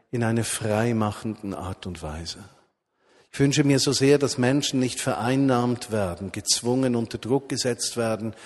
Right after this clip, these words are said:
von Strukturen bedrängt werden, wie wir in unseren Kreisen, in christlichen Kreisen sehr oft aus einer falschen Verantwortung, die wir empfinden,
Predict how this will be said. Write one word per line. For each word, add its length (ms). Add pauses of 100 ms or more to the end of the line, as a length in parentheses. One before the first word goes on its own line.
(300)
von 240
Strukturen 800
bedrängt 680
werden, 340
wie 160
wir 140
in 140
unseren 500
Kreisen, 600 (600)
in 120
christlichen 580
Kreisen 520
sehr 260
oft 360
aus 200
einer 220
falschen 560
Verantwortung, 880
die 140
wir 120
empfinden, 680